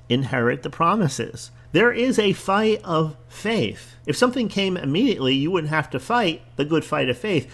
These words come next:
You wouldn't have to obtain the promises through faith and patience. Matter of fact, doesn't James say the exact same thing using different words?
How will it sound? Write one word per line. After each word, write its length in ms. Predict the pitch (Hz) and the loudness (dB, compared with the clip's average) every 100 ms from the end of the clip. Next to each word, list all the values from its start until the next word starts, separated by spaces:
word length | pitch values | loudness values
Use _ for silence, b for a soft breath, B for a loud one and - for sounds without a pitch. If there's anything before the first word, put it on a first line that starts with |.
| B B | B B
You 140 | 139 175 | 0 2
wouldn't 220 | 170 156 | 2 0
have 340 | 147 156 151 - | -2 -2 -2 -6
to 240 | 147 139 | -4 -2
obtain 640 | - 123 - 170 165 160 - | -2 -4 -2 -2 -2 -2 -2
the 140 | 123 | -2
promises 800 | 127 160 175 214 151 127 113 - B B | -2 0 0 0 -2 0 -2 -2 B B
through 280 | - 143 135 | -4 -2 -2
faith 380 | - 156 160 | -2 -2 -2
and 160 | - 120 | -2 -6
patience. 560 | - 180 170 107 110 - B B - | -4 -6 -4 -6 -8 -14 B B -2
Matter 140 | 185 | 0
of 80 | 175 | 2
fact, 220 | 190 180 | 0 0
doesn't 260 | 160 170 151 | 0 0 -2
James 360 | 139 143 160 | 0 0 0
say 280 | - 135 151 | -2 -2 -2
the 160 | 131 120 | -2 -2
exact 580 | 107 101 117 131 156 | -4 -2 2 2 0
same 380 | - - 139 135 | -10 -6 -4 -4
thing 500 | 131 131 135 147 151 170 | -4 -4 -2 -4 -8 -6
using 440 | 117 123 127 127 | -2 0 0 -4
different 380 | 117 120 143 - | -2 -2 -2 -6
words? 540 | 104 101 147 196 - | -2 0 0 -4 -12